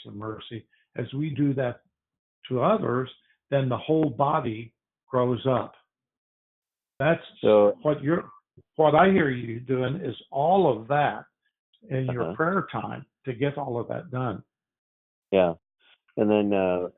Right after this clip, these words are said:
Speaker 2: uh, actually, there is a third element, which is sharing
Speaker 1: Oh.
Speaker 2: support and encouragement with others in Christ's body. And
Speaker 1: Yeah.
Speaker 2: we've,
Speaker 1: Mm-hmm.
Speaker 2: we've begun, and particularly around the, the adjustments and assignments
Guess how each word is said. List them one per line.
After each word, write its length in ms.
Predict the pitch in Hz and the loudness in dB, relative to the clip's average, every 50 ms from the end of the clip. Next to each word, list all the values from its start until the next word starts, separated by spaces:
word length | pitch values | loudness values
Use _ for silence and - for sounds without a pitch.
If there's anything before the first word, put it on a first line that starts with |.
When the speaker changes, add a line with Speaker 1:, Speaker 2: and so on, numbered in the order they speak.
| - - | -8 -4
Speaker 2:
uh, 200 | 95 98 95 92 | 0 0 2 2
actually, 340 | 71 98 104 - - 101 95 | 2 0 -2 -2 -6 -6 -2
there 220 | 85 95 98 101 | 0 0 0 0
is 100 | 101 92 | 0 -2
a 80 | 92 82 - - | -4 -6 -4 -2
third 220 | 113 110 107 98 | -2 -2 0 0
element, 440 | 95 90 90 87 82 82 80 73 - | 0 0 0 -2 -6 -8 -10 -10 -10
which 280 | - 85 82 - - - | -10 -12 -12 -12 -10 -10
is 100 | 85 80 - - - | -10 -10 -10 -8 -4
sharing 320 | 101 92 92 95 87 80 | -2 0 0 0 -2 -4
Speaker 1:
Oh. 100 | 78 - - | -8 -14 -18
Speaker 2:
support 440 | - - - - - 92 92 87 82 | -20 -14 -8 -4 0 0 0 0 -2
and 140 | 80 78 | -6 -10
encouragement 760 | 73 71 71 _ - - 98 98 95 90 82 82 82 78 - - | -10 -10 -12 _ -4 -2 0 2 0 0 -2 -4 -6 -8 -6 -4
with 140 | 87 85 | 0 0
others 280 | 85 85 85 82 80 73 | 2 2 2 0 -2 -4
in 120 | 82 82 80 | -8 -10 -10
Christ's 340 | - - 90 87 87 85 - - | -4 -2 0 0 0 -2 -6 -4
body. 500 | - 92 92 92 87 82 65 65 80 90 95 - _ _ _ _ _ _ _ _ _ - | 0 2 4 4 2 0 -2 -8 -10 -14 -18 -20 _ _ _ _ _ _ _ _ _ -6
And 320 | - 92 90 87 85 85 80 | -4 -2 0 0 0 0 -2
Speaker 1:
Yeah. 240 | 185 180 - - - - | -2 -4 -4 -6 -8 -6
Speaker 2:
we've, 300 | - - 92 92 87 - | -2 2 2 2 2 2
Speaker 1:
Mm-hmm. 280 | 185 170 - - - | -2 -4 -6 -6 -2
Speaker 2:
we've 200 | 104 98 92 85 | -2 -2 0 2
begun, 400 | 87 98 85 95 90 90 87 85 - - | 2 2 4 4 4 4 2 -2 -4 -2
and 220 | 101 95 87 73 - | 0 0 0 0 -2
particularly 520 | 113 101 - 127 123 113 110 98 92 85 | -4 -2 0 0 2 4 4 4 4 4
around 460 | 85 85 90 90 87 87 87 82 82 - | 4 2 2 2 2 2 0 -2 -4 -6
the, 260 | - 90 85 85 - - - - 87 | -4 -2 0 0 -2 -4 -8 -10 -6
the 140 | 90 87 82 | -4 -2 0
adjustments 680 | 82 80 80 - 90 85 - - - 85 82 - - | -2 -2 0 2 0 0 0 -2 -8 -8 -8 -6 -6
and 140 | 82 82 80 | -8 -6 -6
assignments 600 | 78 - - 90 90 87 87 85 82 82 - - | -6 -6 -2 -2 0 0 0 -2 -4 -6 -8 -14